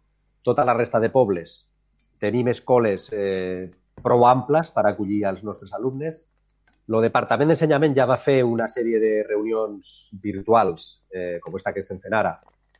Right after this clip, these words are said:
en, per exemple, a la comarca del Montsià, en los alcaldes del Montsià, i nos va explicar, eh, la situació, ja fa un parell de setmanes atrás.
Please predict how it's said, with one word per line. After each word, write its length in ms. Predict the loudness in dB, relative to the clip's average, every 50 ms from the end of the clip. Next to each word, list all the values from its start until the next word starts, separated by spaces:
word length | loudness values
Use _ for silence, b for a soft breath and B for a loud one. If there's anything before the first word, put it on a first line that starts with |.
| _ _ _ _ 0
en, 680 | 2 4 4 4 4 2 0 -2 -2 -4 -4 -6 -8 -6
per 100 | -4 -4 -4
exemple, 320 | -2 -2 0 2 2 2
a 80 | 4 4
la 160 | 4 2 2
comarca 320 | 2 0 0 0 2 2
del 80 | 2 2
Montsià, 320 | 2 2 2 2 2 2
en 120 | 2 2 0
los 140 | -2 -2 -4
alcaldes 380 | -2 -2 0 0 2 2 0
del 120 | 0 0 -2
Montsià, 340 | -2 -2 2 2 2 2 2
i 40 | 2
nos 140 | 0 0
va 60 | 0 -2
explicar, 600 | -2 -2 -2 -2 2 2 2 2 2 -2 -8 _ -8
eh, 240 | -4 -2 -2 -2 -2
la 100 | -2 -6
situació, 560 | -8 -10 -8 -8 -8 -6 -6 -6 -6 -6 -10 _ _ _ _ _ _ _ _ _ _ _ _
ja 120 | -12 -10 -6
fa 200 | -4 -2 -2 -2
un 120 | -2 -2
parell 220 | 0 0 0 0
de 80 | 0 -2
setmanes 520 | -4 -4 -2 0 0 2 0 0 -2 -6 -14 -20 _ _
atrás. 440 | -16 -6 -2 0 0 0 -2 -6